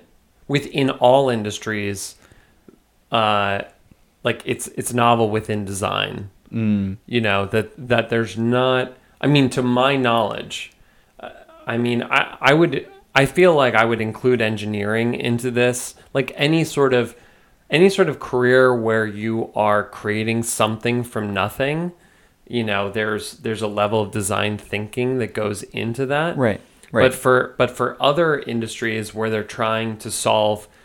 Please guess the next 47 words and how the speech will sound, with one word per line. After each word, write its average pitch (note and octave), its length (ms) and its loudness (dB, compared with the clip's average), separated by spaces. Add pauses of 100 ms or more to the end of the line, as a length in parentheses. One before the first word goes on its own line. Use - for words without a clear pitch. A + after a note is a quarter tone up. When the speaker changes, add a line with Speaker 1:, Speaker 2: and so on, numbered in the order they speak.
(180)
Speaker 1:
organizational B2 920 2
problems. F#2+ 640 -2
Speaker 2:
Oh, D3 120 4
like, A2+ 180 2
mar-, A#2+ 220 -2
okay, A2 340 -2 (140)
marketing. A2 920 2 (280)
Okay, A#2 220 4
so A2+ 220 6
I, A#2+ 320 6
I B2+ 40 6
think D#3 180 0
I B2+ 100 6
understand G#2 380 0
what F#2+ 60 -4
you're F#2+ 80 -2
saying. F#2 400 -2 (120)
Speaker 1:
They C3 200 6
might C#3+ 380 4
not B2+ 280 2
have A#2 260 2
the A2+ 60 -8
same A2 320 -2
process, A2+ 640 4
but A#2 380 0
the A2+ 60 -6
process A2+ 640 0
might G#2+ 340 -2
be A2 80 -4
valuable G2+ 500 -2
for G#2 140 -8
them. G2+ 400 -8
Speaker 2:
Ah, - 520 -10 (220)
see, - 240 -4
now B2 180 2
I've C3+ 100 0
come G2+ 180 -4
full G#2+ 140 -4
circle. G#2 320 -2
Maybe G2 220 0
I G2 60 0
think G#2+ 180 -8
design G#2+ 240 2
thinking G4+ 200 2 (140)
is - 60 2
okay. - 280 6
Speaker 1:
<laughs> - 80 6